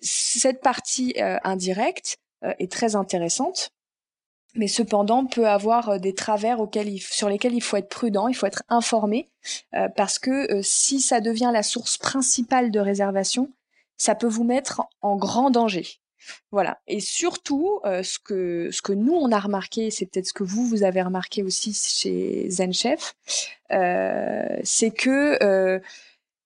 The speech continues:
parfois, vous êtes mieux développé sur vos canaux indirects qui vous coûtent très cher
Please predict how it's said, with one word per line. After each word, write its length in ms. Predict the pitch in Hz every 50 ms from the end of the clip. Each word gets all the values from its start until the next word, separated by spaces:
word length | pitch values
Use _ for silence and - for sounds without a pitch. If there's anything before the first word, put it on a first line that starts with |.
| _ _ _ _ _ _ _ _ _
parfois, 680 | - 269 269 - - - - 285 285 302 359 403 - -
vous 300 | 226 220 233 233 220 247
êtes 200 | 247 240 - - 233
mieux 360 | 233 240 262 302 370 392 381
développé 600 | 294 311 294 262 269 285 294 - - - 294 285
sur 220 | 277 - - - 175
vos 160 | 196 208 214
canaux 360 | 214 - 285 294 294 294 294
indirects 640 | 277 254 240 226 247 240 247 254 254 - - - -
qui 140 | - 226 208
vous 160 | 202 214 214 - _ _
coûtent 340 | - 403 392 392 - - -
très 200 | - - 262 247
cher 520 | - - 214 190 202 247 294 - - _